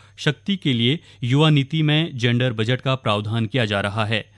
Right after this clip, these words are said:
श्रीमती आर्य ने कहा कि पर्वतीय और सीमांत क्षेत्रों में रहने वाले युवक युवतियों की चुनौतियां तथा आवश्यकताएं अलग-अलग हैं,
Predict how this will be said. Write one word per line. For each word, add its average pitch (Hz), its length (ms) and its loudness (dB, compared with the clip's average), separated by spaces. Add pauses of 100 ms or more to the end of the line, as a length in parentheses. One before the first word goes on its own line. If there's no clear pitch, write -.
(240)
श्रीमती 117 360 0
आर्य 113 200 2
ने 120 100 0
कहा 120 220 -4
कि 147 120 -6
पर्वतीय 110 540 -2
और 123 320 -2
सीमांत 180 480 -2
क्षेत्रों 156 520 -4
में 156 160 0 (360)
रहने 143 260 4
वाले 160 200 2
युवक 131 400 0
युवतियों 120 420 -2
की 151 140 -6
चुनौतियां 135 680 -2 (400)
तथा 131 160 0
आवश्यकताएं 135 720 0 (120)
अलग-अलग 139 380 2
हैं, 151 240 0